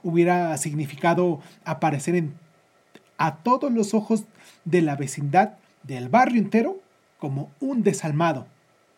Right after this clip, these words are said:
La retuve en mi casa y estuvo seis semanas enferma en mi misma cama. El niño,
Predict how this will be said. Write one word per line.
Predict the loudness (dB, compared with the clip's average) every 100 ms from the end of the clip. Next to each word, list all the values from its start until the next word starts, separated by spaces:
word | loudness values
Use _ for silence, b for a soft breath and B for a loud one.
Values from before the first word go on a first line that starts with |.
| _ _ _ _ _ _ -6
La | -2
retuve | 0 0 0 2
en |
mi | 2
casa | 4 4 4 0 0
y | 0
estuvo | 2 0 0
seis | -2 -2 0
semanas | 2 4 4 2
enferma | -2 -6 -2 -2 -2 -6 -8 b b b -10
en | -6 -4
mi | -4
misma | -2 -4 -2 -2 -2
cama. | 0 0 -2 -8 -18 _ _ _ _ _ _ _ _ _ _ _
El | -2
niño, | 2 2 2 0